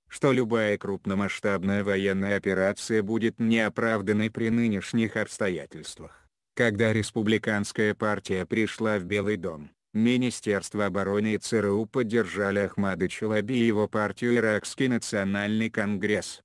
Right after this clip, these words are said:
После сентябрьских событий и включения Ирака в так называемую ось зла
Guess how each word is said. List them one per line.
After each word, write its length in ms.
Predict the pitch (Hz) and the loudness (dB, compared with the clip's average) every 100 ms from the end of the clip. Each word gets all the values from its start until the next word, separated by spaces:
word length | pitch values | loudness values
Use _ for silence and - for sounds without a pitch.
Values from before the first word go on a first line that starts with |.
| - | -2
После 380 | 139 131 143 135 | 0 0 -2 -2
сентябрьских 840 | 123 113 101 90 95 - 123 113 | 0 0 0 -2 -4 -4 -2 -2
событий 560 | - 110 110 110 113 113 | 0 0 2 0 0 -2
и 20 | |
включения 640 | - 110 104 104 101 107 | 0 -4 -2 0 0 2
Ирака 380 | 101 98 - 104 | 0 0 0 -2
в 80 | 92 | -2
так 240 | 110 101 | -2 -2
называемую 680 | 110 98 104 101 101 107 113 | -2 -2 0 0 0 0 0
ось 220 | 127 123 | 2 2
зла 320 | 101 101 95 | 0 -6 -6